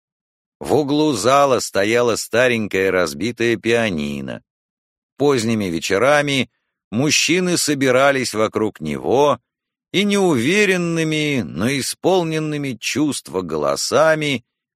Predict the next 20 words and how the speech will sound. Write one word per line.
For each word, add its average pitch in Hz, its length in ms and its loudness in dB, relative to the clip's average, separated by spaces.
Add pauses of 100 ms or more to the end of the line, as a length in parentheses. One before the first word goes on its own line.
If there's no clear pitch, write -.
(140)
пели 170 400 2 (120)
песни 117 580 -2
далекой 80 760 0
родины. 64 640 -4 (600)
«Малышка 131 720 0
Энни», 139 880 -2 (480)
«Поле 135 400 2
ржи», 85 800 -4 (480)
«Холмы 85 560 0
у 85 160 -6
дома». 82 600 -2 (1300)
Раз 104 480 2
в 69 140 -8
год 151 540 -2 (520)
жители 170 640 0
Глейс-Бэй 127 1040 0
выходили 123 680 -2
на 117 180 0
праздничное 87 1000 -2
шествие. 60 920 -4